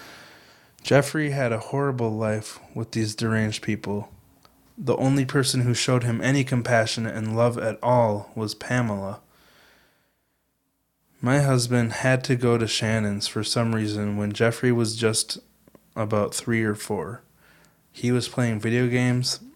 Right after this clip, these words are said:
and my husband asked him what he was playing. Jeffrey replied that he was playing Grand Theft Auto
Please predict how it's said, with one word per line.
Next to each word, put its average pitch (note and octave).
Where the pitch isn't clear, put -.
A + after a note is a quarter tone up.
and A2+
my A2
husband B2+
asked A2+
him A2
what A2+
he A#2
was A2
playing. G#2+
Jeffrey B2
replied A#2
that G#2+
he A2+
was A2
playing G#2
Grand A#2+
Theft B2+
Auto A2